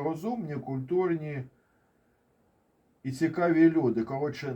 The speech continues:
не фаріони, не для села. А в чому в нас біда, що ви наших міських не цінуєте? От дивіться, перегляди, ви знаєте, як насмерть стали за Солоніна?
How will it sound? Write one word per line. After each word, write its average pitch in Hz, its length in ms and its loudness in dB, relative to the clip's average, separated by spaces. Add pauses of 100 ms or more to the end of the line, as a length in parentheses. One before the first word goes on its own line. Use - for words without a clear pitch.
не 156 100 0
фаріони, 160 800 0
не 131 160 -2
для 131 240 -4
села. 147 600 -2 (960)
А 143 120 0
в 165 140 -4
чому 160 380 0
в 139 100 -2
нас 135 300 -2
біда, 131 540 2
що 170 580 0
ви 180 140 6
наших 175 500 0
міських 165 600 -6
не 139 160 -6
цінуєте? 127 720 -6
От 156 220 -2 (420)
дивіться, 135 720 0 (260)
перегляди, 131 640 0
ви 147 140 0
знаєте, 175 480 2
як 160 240 2
насмерть 139 520 0
стали 131 380 0
за 135 140 -2
Солоніна? 110 720 -4